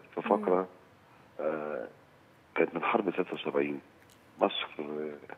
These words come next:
Speaker 1: هي مصر. ويا ريت أنت حضرتك قلت الكلمة اللي قالها مكتوبة، الكلمة اللي قالها في الأول عشان، آه، الفيلم البسيط بتاع الشهيد خالد والحكاية من وراء كل بيت،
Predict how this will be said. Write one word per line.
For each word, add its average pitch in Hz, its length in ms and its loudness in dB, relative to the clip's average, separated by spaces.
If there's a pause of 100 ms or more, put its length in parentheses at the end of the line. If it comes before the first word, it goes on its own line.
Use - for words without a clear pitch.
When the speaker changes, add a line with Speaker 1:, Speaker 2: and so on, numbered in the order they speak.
(100)
Speaker 1:
هي 143 180 8
مصر. - 480 -2 (1000)
ويا 98 180 12
ريت 131 200 8 (160)
أنت - 420 0
حضرتك 104 520 4 (220)
قلت - 200 4
الكلمة 110 360 4
اللي 95 120 4
قالها 107 480 4 (240)
مكتوبة، 90 500 4 (680)
الكلمة 127 320 4
اللي 95 160 8
قالها 101 260 6
في - 140 -4
الأول 101 460 8 (1400)
عشان، 87 840 4 (280)
آه، 78 300 -6 (680)
الفيلم 110 380 8
البسيط 90 440 4 (340)
بتاع - 340 4
الشهيد 87 360 6
خالد 82 440 4
والحكاية 73 480 8
من 90 60 4
وراء 87 300 6
كل - 280 -4
بيت، 95 200 4